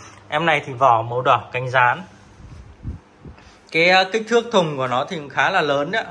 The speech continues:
Trông như thế thôi nhưng mà cao của nó cũng khoảng chừng, à, à, hơn bảy mươi đến tám mươi.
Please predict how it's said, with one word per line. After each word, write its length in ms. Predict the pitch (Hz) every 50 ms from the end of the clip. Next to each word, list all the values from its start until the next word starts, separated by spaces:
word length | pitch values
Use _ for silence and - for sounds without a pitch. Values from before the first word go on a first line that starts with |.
| - - - -
Trông 220 | - 175 170 170 165
như 100 | 160 147
thế 180 | 160 147 139 151
thôi 200 | 165 175 170 165 160
nhưng 120 | 160 156
mà 200 | 151 143 139 131 135 - - - - - -
cao 280 | - 165 165 165 165 160
của 100 | 139 127
nó 240 | 123 123 123 131 147 147
cũng 200 | 170 180 180 - - -
khoảng 220 | - 123 117 120
chừng, 280 | 123 - 135 131 123 123
à, 200 | 123 123 123 123 - - - - - _ - - _ - - - - -
à, 160 | - 117 123 127
hơn 240 | 143 170 170 170
bảy 160 | 165 170 135 117 110
mươi 200 | 135 160 170 165
đến 180 | 147 147 143 139
tám 300 | 143 135 135 147 180 202
mươi. 180 | 208 202 185